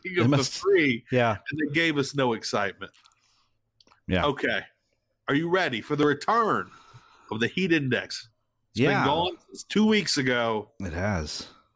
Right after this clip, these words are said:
Speaker 2: You, I hope you're
Speaker 1: Heat
Speaker 2: bringing
Speaker 1: Index
Speaker 2: the heat
Speaker 1: is a
Speaker 2: this
Speaker 1: little
Speaker 2: week.
Speaker 1: weird this week. I don't know. We'll see.
Speaker 2: All right.
Speaker 1: It's a little random this week.
Speaker 2: I've got some, some interesting takes on some of these.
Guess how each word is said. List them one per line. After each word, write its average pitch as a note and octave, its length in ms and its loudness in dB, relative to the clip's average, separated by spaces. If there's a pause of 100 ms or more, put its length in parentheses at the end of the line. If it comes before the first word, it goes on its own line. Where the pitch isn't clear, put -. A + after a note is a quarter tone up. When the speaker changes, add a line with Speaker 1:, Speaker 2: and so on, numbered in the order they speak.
(160)
Speaker 2:
You, A2 260 -2 (140)
I G#2+ 120 -2
hope A#2 160 0
you're C3 80 0
Speaker 1:
Heat D3+ 60 -2
Speaker 2:
bringing B2+ 220 0
Speaker 1:
Index C#3+ 140 0
Speaker 2:
the D#3 60 2
heat - 20 2
Speaker 1:
is A#2+ 80 0
a A#2+ 40 2
Speaker 2:
this A2+ 100 4
Speaker 1:
little B2+ 140 4
Speaker 2:
week. A2 100 2
Speaker 1:
weird A2+ 200 0
this D#2+ 220 -8
week. D2+ 180 -8
I F#2 60 -2
don't A2 140 4
know. E2+ 220 0 (120)
We'll G2 140 0
see. D#2 340 -2 (460)
Speaker 2:
All C#3+ 100 2
right. C3 200 -2 (440)
Speaker 1:
It's - 100 -20
a A2 40 -2
little B2 140 4
random G#2+ 360 2
this D2+ 180 -10
week. A#1+ 200 -10 (840)
Speaker 2:
I've C3 160 -6
got D3+ 240 -2
some, G#2+ 360 -6
some - 280 -8
interesting C#3 540 -2
takes C3+ 400 -4
on F#2+ 120 -6
some F2+ 200 -12
of E2 60 -18
these. E2+ 180 -18